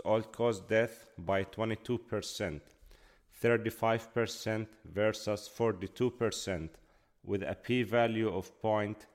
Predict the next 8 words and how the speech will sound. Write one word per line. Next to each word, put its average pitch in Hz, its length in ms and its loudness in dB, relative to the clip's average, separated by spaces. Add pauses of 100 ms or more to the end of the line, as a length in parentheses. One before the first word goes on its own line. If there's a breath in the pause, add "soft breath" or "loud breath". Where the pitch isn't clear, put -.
(140)
zero 101 480 0
zero 92 380 -2
one. 87 320 0 (2000 soft breath)
Next 117 480 -2
is 104 220 -4
the 107 100 6
ephesus 123 560 0 (140)
trial, 95 500 2